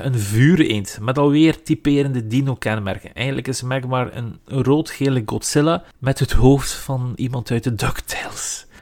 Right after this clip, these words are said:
Met een lichaamstemperatuur van duizend tweehonderd graden is het zeker een eend om met <laughs> handschoenen en meer vast te pakken. Nu, zoals heel in het begin van de episode zei ik dat Tajiri Satoshi gefascineerd was door insecten in het prille begin van zijn leven.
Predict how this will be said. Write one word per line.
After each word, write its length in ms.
Met 180
een 200
lichaamstemperatuur 920
van 200
duizend 360
tweehonderd 360
graden 420
is 120
het 100
zeker 300
een 100
eend 460
om 300
met 220
<laughs> 300
handschoenen 560
en 160
meer 340
vast 320
te 100
pakken. 360
Nu, 300
zoals 300
heel 160
in 120
het 100
begin 260
van 120
de 60
episode 460
zei 220
ik 60
dat 180
Tajiri 840
Satoshi 600
gefascineerd 640
was 180
door 160
insecten 460
in 100
het 140
prille 300
begin 320
van 140
zijn 140
leven. 300